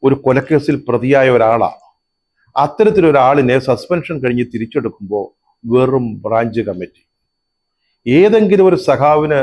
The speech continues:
സഹിക്കുന്ന ഒരു കാര്യമാണോ അത്? അതുകൊണ്ട് തന്നെയാണ് അദ്ദേഹം ഇപ്പോൾ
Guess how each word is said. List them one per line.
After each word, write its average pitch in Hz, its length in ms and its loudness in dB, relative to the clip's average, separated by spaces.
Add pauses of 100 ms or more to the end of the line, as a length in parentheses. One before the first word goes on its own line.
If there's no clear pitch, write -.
(120)
സഹിക്കുന്ന 123 560 -8 (580)
ഒരു 117 180 -2
കാര്യമാണോ 87 520 -2
അത്? 71 120 -20 (840)
അതുകൊണ്ട് 190 420 4
തന്നെയാണ് 113 380 0 (400)
അദ്ദേഹം 113 420 0
ഇപ്പോൾ 95 380 -6